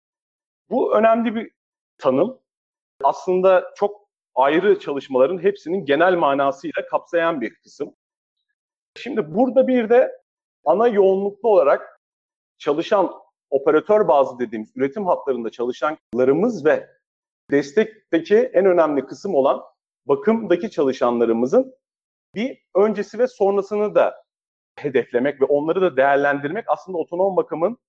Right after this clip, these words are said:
ilerleyiş aşamasındaki kısmı da bir nevi bize özetlemiş oluyor. Bakım personellerine baktığımız zaman genel olarak endüstri standartlarında bu tür faaliyetler, bu tür yaklaşımlar öncesinde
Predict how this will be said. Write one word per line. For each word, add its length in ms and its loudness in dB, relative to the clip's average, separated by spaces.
ilerleyiş 500 0
aşamasındaki 640 -8
kısmı 380 -12
da 180 -6
bir 80 -6
nevi 200 -4
bize 160 0
özetlemiş 560 -2
oluyor. 300 -10
Bakım 320 -4
personellerine 760 -2
baktığımız 600 -2
zaman 280 -4
genel 260 2
olarak 340 4
endüstri 480 -4
standartlarında 1200 -2
bu 120 -2
tür 180 -4
faaliyetler, 800 0
bu 60 -10
tür 120 -8
yaklaşımlar 640 -2
öncesinde 760 -6